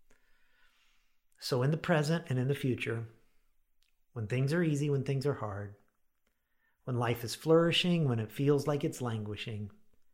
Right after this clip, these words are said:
I'm gonna anchor my hope to Jesus. I'll persevere,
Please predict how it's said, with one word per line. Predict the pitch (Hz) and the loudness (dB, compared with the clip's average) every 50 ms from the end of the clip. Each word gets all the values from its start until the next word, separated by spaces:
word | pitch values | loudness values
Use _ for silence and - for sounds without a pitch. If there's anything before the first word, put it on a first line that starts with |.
| - _ - - - - - - - | -20 _ -20 -20 -20 -20 -12 -4 -2
I'm | 143 139 | 2 4
gonna | 139 131 120 120 117 - - | 4 4 4 2 0 -2 0
anchor | 135 127 127 117 - 127 123 | 0 2 2 2 2 0 2
my | 113 113 110 107 110 | 2 0 0 -2 -2
hope | 104 - - 107 101 107 - - - - - | -4 -4 -4 -6 -6 -6 -10 -14 -16 -14 -10
to | - 117 | -10 -8
Jesus. | 104 - 113 110 107 107 110 123 113 - - - - - _ _ _ _ - _ _ _ _ _ _ _ _ _ _ _ - | -6 -4 -4 -4 -4 -4 -6 -8 -10 -10 -12 -16 -18 -20 _ _ _ _ -20 _ _ _ _ _ _ _ _ _ _ _ -2
I'll | 131 117 - | -2 -2 0
persevere, | - - 135 123 - - 135 120 123 123 110 110 110 | 2 2 4 4 6 4 4 4 4 2 0 -2 -4